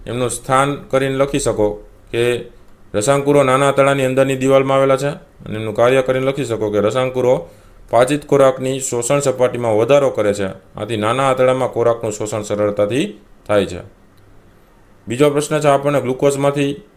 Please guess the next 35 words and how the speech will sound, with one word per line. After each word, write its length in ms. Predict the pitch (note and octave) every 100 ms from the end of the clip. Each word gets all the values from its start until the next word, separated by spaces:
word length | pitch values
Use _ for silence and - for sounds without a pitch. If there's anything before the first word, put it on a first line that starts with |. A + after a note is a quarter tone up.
| _ -
શા 240 | - B2 C3+
માટે 240 | C#3+ C#3+
તાત્કાલિક 420 | C3+ C3 C#3+ C#3
ઉર્જા 220 | C#3 C3
મળે 200 | C3+ C3
છે? 100 | B2+ C3+ - - _ _ - - - - _
તો 120 | - G2
ગ્લુકોઝ 460 | A#2 B2+ D3 D3
છે 100 | -
એ 120 | C#3+
કાર્બોદિતનું 600 | C3+ B2 C3+ C3+ C#3 C#3
સરળ 280 | A2+ C3 C3+
સ્વરૂપ 320 | A#2 A2+ G2
છે. 140 | - E2+ E2+ - _ _ _ _ _ _ _ _ _
ગ્લુકોઝને 640 | - E3+ D3+ D3 D3 D3 - - - _ - _ -
ખોરાક 340 | A#2+ C3+ C#3+
લે-, 220 | C#3 C#3
તરીકે 380 | C3 C3 C3+ C3+
લેવાથી 380 | B2 C3+ C#3 C3+
તેને 200 | B2 C3
પાચનના 500 | G#2 A#2+ B2 C#3 C#3
તબક્કામાંથી 600 | B2+ C3 C3 C3+ C3+ C3+
પસાર 320 | C3 A#2+ C3+
થવાની 280 | B2+ B2+ C3
જરૂર 220 | B2+ C3+
નથી. 240 | C#3 - F2+ - - - _ _
તે 60 | G#2
સીધો 400 | - C3 C3+ D3+
જ 80 |
રુધિરમાં 400 | C3+ C3 C#3 C#3
શોષાઈ 320 | B2+ B2 A#2+ B2
શકે 260 | B2 A#2
તેવો 160 | A2 G#2+
પદાર્થ 340 | F#2+ G2 F2
છે. 140 | -